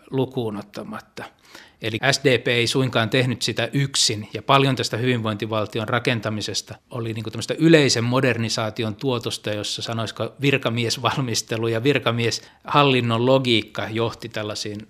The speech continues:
ratkaisuihin. Eli sosiaalidemokraattisen vision mukaista yhteiskuntaa rakennettiin.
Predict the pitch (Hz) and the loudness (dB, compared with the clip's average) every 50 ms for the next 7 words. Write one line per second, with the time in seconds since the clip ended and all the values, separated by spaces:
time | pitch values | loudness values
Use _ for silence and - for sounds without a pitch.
0 | - - - 113 113 - - - 113 104 104 101 - - - 117 113 - - 117 | -12 -10 -8 -8 -8 -10 -10 -8 -8 -8 -6 -6 -8 -8 -10 -14 -18 -18 -20 -20
1 | - _ _ _ _ - - - - - - - _ _ _ - 110 104 107 104 | -20 _ _ _ _ -20 -20 -20 -20 -20 -20 -20 _ _ _ -10 -8 -4 -4 -4
2 | 104 - - - 151 147 190 160 143 131 113 117 113 - 131 117 - - - 120 | -4 -4 -2 0 0 2 2 2 2 2 2 0 0 0 -2 -2 -2 -2 -6 -6
3 | 110 107 117 143 139 - 151 123 117 110 107 - - - _ _ - 120 117 - | -6 -2 0 0 0 0 0 0 0 0 -2 -4 -8 -16 _ _ -8 -8 -4 -2
4 | 123 113 107 - - 120 120 120 117 - 123 110 - - 113 104 101 120 113 107 | -2 -2 -2 -2 -2 -2 -2 -4 -2 -2 -4 -4 -4 -4 -6 -6 -6 -4 -4 -2
5 | 110 113 107 - 127 110 107 104 104 101 - _ - - 104 107 101 - - | -2 -2 -2 -2 -2 -4 -4 -4 -6 -8 -10 _ -8 -6 -6 -6 -6 -8 -12